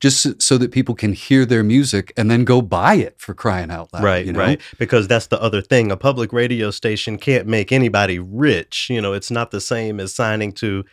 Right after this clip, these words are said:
Speaker 2: Universal or, or, or, uh, R C A or one, or one
Speaker 1: Mm-hmm.
Speaker 2: of these big things. But it is a means, and it's a very important means. A point that I make all the time is that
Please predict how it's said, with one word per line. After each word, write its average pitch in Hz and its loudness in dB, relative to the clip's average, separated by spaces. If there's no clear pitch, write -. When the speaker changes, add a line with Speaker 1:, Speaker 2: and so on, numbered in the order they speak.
Speaker 2:
Universal 110 2
or, 95 0
or, 92 -4
or, 92 -4
uh, 90 -4
R 117 2
C 117 0
A 101 2
or 92 -8
one, 101 -4
or 104 -2
one 95 0
Speaker 1:
Mm-hmm. 113 0
Speaker 2:
of 101 -4
these 98 -8
big 107 -4
things. 107 -4
But 101 -4
it 127 -4
is 196 0
a 156 4
means, 147 2
and 123 2
it's 113 -4
a 123 -2
very 131 -2
important 117 -2
means. 98 -4
A 104 -4
point 131 0
that 117 0
I 120 2
make 120 0
all 113 0
the 104 -6
time 139 -4
is 98 -6
that 101 -2